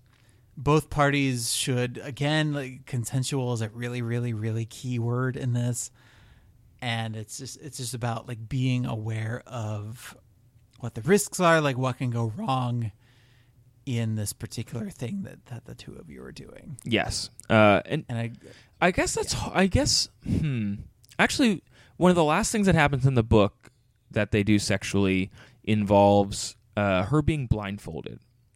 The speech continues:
Speaker 2: And I get why that would be enjoyable, because you don't know what's gonna happen next, right?
Speaker 1: Well, and the thing, the thing,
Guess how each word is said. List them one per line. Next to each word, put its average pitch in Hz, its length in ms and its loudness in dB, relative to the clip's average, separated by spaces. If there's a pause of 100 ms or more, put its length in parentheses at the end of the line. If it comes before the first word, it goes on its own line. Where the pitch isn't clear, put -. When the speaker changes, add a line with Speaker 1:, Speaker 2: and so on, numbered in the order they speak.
(260)
Speaker 2:
And 113 500 0 (720)
I 131 260 2 (580)
get 151 340 2
why 151 320 2
that 123 400 -2 (260)
would 110 220 -4
be 110 180 2
enjoyable, 160 600 2
because 127 420 -2
you 113 140 0
don't 117 420 2
know 113 140 4
what's 107 260 0
gonna 101 220 -8
happen 98 500 -6
next, - 540 -8
right? 104 320 -2 (800)
Speaker 1:
Well, 175 100 -2
and 190 100 -4
the 196 60 -4
thing, 277 320 -8
the 175 140 -4
thing, 269 360 -4